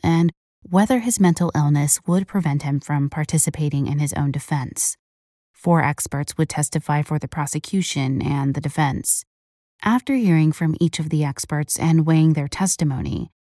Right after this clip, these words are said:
the judge again ruled Ron was able to continue to stand trial. On March twenty-fifth, nineteen ninety-six, the trial reconvened, and on April tenth, nineteen ninety-six, Ron was found guilty by a second jury of his peers,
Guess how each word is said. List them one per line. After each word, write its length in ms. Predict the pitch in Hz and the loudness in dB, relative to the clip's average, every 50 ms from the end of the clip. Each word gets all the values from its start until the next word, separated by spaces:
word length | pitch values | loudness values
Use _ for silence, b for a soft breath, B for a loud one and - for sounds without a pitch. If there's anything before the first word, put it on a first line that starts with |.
| _ - | _ 2
the 100 | 175 170 | 2 4
judge 300 | - 175 165 175 - 220 | 4 4 2 2 2 0
again 340 | - - 185 190 196 196 180 | 2 4 4 6 6 6 4
ruled 320 | 175 165 170 170 - - | 4 2 0 0 0 2
Ron 380 | 190 196 180 143 139 139 147 147 | 4 4 4 4 2 0 0 2
was 240 | 156 156 151 - - - | 4 2 2 0 -2 0
able 260 | 170 175 196 - 240 | 0 0 0 0 0
to 100 | 226 - | -2 0
continue 520 | 220 - 220 - - 220 220 196 156 139 139 | 2 2 2 2 4 4 4 6 4 4 2
to 100 | 147 147 | 0 -2
stand 320 | - - 147 143 143 147 | -2 0 0 0 0 -2
trial. 600 | - - 170 165 165 147 135 120 - - - - _ _ _ _ _ _ _ _ _ _ _ - - | 0 0 2 2 2 2 0 -2 -6 -10 -14 -18 _ _ _ _ _ _ _ _ _ _ _ 0 2
On 120 | 175 170 | 4 6
March 260 | 170 165 151 - - | 6 6 4 2 -2
twenty-fifth, 800 | - - - 165 151 151 147 - - - 202 170 139 131 _ - | -4 -2 0 2 2 2 0 -2 0 2 2 2 2 0 _ 0
nineteen 400 | 175 170 170 170 165 - - 160 | 4 6 6 6 6 4 2 0
ninety-six, 800 | 151 139 139 127 135 143 - - - 180 135 135 - - - - - _ _ _ _ - | 2 2 0 0 -2 -2 -2 0 0 -2 -2 -4 -6 -8 -10 -10 -12 _ _ _ _ -6
the 80 | - 160 | -6 -2
trial 360 | - - 185 190 214 226 220 | 0 2 4 4 6 4 4
reconvened, 760 | 202 202 190 - 202 196 180 196 196 175 139 120 120 - - _ _ _ _ _ _ - | 4 2 2 4 4 4 6 6 6 4 4 2 0 -4 -6 _ _ _ _ _ _ 2
and 120 | 165 165 | 4 4
on 160 | 160 156 156 | 6 4 4
April 300 | - 160 151 - - 147 | 4 2 2 2 0 -2
tenth, 480 | 143 - - - 226 175 135 127 - - | -2 -2 -2 0 0 2 2 0 0 0
nineteen 380 | 160 156 143 143 - - 151 147 | 2 2 2 2 0 0 0 0
ninety-six, 760 | 139 135 - 135 139 - - - 135 110 - - - - - _ _ _ _ _ _ _ _ _ - | 0 0 -2 -2 -2 -2 -2 -2 -2 -4 -6 -8 -10 -12 -12 _ _ _ _ _ _ _ _ _ 0
Ron 280 | 180 165 180 214 226 233 | 4 4 6 6 6 6
was 200 | 233 226 - - | 4 2 0 0
found 320 | - 220 214 214 214 202 | 2 4 4 4 4 2
guilty 640 | - 233 240 240 - - - 123 104 90 - - - _ _ | 2 2 2 2 0 -2 -2 -2 -2 -4 -4 -8 -12 _ _
by 140 | - 151 151 | -2 0 2
a 100 | 156 147 | 2 2
second 400 | - - - 202 - - 226 208 | 2 0 -2 -2 2 4 2 2
jury 320 | - 196 185 180 175 160 | 4 4 2 4 4 4
of 120 | 160 147 - | 4 2 2
his 180 | 147 - - | 0 -2 -2
peers, 500 | - - 220 202 156 135 - - - - | -4 -2 0 0 0 0 -2 -8 -10 -14